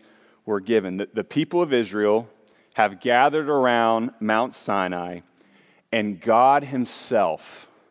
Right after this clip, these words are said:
is about to speak to them directly. In every other instance,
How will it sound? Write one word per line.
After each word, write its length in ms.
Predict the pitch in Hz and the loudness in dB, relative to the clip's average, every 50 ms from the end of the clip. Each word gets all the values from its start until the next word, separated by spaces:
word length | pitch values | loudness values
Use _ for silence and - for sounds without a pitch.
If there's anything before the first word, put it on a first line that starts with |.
| _ _ _ _ _ _ _ _ - | _ _ _ _ _ _ _ _ -16
is 120 | - 92 104 | -10 -6 -6
about 300 | 95 85 107 101 101 - | -4 0 0 0 0 -2
to 60 | 110 | -6
speak 540 | - - - - - - - 123 120 117 _ | -14 -12 -14 -14 -14 -6 -4 -4 -4 -4 _
to 160 | - 120 98 | -8 -8 -6
them 380 | 90 95 90 90 87 85 78 - _ - - _ _ _ | -6 -6 -6 -6 -8 -10 -12 -16 _ -20 -20 _ _ _
directly. 800 | - 104 98 90 90 95 92 87 - - - 67 57 - - _ _ _ - - - | -2 -2 -2 0 0 0 0 0 0 -6 -16 -16 -16 -16 -18 _ _ _ -20 -18 -4
In 160 | - 113 110 - | -4 -4 -2 2
every 380 | - 156 185 165 196 208 202 202 | 2 2 2 2 0 0 2 4
other 240 | 196 185 190 185 | 4 2 2 -2
instance, 720 | 165 156 147 127 - - - 90 80 - - - - - | -2 -4 -4 -4 -6 -8 -10 -12 -12 -12 -16 -18 -18 -20